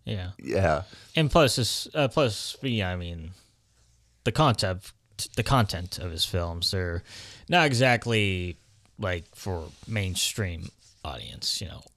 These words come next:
Speaker 2: Right,
Speaker 1: Yeah.
Speaker 2: yeah. It's, it's not gonna be your popcorn flick.
Speaker 1: Yeah, no, definitely not. <laughs> Yeah.
Speaker 2: But do you have a particular favorite of his?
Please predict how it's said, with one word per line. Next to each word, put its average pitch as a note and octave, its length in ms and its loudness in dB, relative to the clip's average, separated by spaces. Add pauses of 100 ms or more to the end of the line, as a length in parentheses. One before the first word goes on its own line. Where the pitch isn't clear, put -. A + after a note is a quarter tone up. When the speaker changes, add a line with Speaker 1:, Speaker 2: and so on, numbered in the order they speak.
(220)
Speaker 2:
Right, D#3+ 280 6 (100)
Speaker 1:
Yeah. E2+ 300 8
Speaker 2:
yeah. E2 100 -8
It's, - 400 -4
it's G#2 180 -6
not G#2+ 240 6
gonna F#2+ 160 2
be F2+ 80 0
your E2+ 100 0
popcorn E2+ 460 0
flick. - 320 -10 (180)
Speaker 1:
Yeah, G#2+ 200 0 (120)
no, G#2 120 -6 (260)
definitely F#2+ 380 0
not. - 120 -2 (480)
<laughs> B3+ 100 0 (1000)
Yeah. - 120 -6
Speaker 2:
But D3 220 10 (280)
do A#2+ 80 6
you A#2+ 120 8
have A#2+ 440 6 (240)
a G2+ 60 0
particular G#2 480 2
favorite D3 340 8
of D#2 140 2
his? C#2+ 320 -4